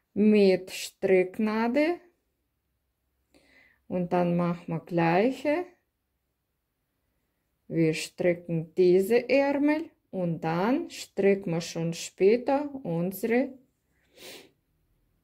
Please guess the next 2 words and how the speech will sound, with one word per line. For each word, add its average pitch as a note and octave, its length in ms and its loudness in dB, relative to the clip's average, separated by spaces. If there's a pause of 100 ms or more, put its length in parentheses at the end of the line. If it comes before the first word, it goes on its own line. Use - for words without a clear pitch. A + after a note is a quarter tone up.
(640)
Körperteil, E3+ 1080 2
weil, F#3+ 560 2